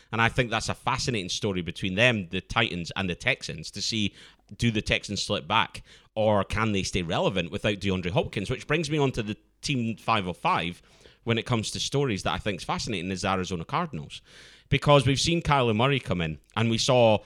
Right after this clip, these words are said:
flashes of what he's all about. He's clearly a capable quarterback with a great arm and vision. He's like a younger, smaller Russell Wilson. We've also got Cliff Kingsbury, who's a very inexperienced head coach in the grand scheme of things,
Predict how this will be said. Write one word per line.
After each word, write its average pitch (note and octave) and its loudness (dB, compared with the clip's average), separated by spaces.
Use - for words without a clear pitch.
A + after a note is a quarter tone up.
flashes B2+ -2
of - -2
what G#2+ 0
he's G2 -4
all E2 -2
about. C3+ -2
He's G2 -6
clearly G2+ 0
a - -2
capable E2+ -6
quarterback G2 -6
with F2 -10
a E2 -8
great F2 -6
arm F2+ -2
and F2 -6
vision. D#2 -4
He's G2+ -4
like A2 0
a G2 2
younger, G#2+ 4
smaller G#2 0
Russell F#2+ -4
Wilson. C3+ -6
We've B2+ 4
also C#3 6
got A#2+ 4
Cliff C3 2
Kingsbury, D#3+ 0
who's A2+ 0
a A2 2
very C#3+ 2
inexperienced A2+ -2
head G2 -2
coach G#3 0
in A2 -2
the G2+ 0
grand F2 -2
scheme G3 -6
of G#3+ -6
things, D#2+ -8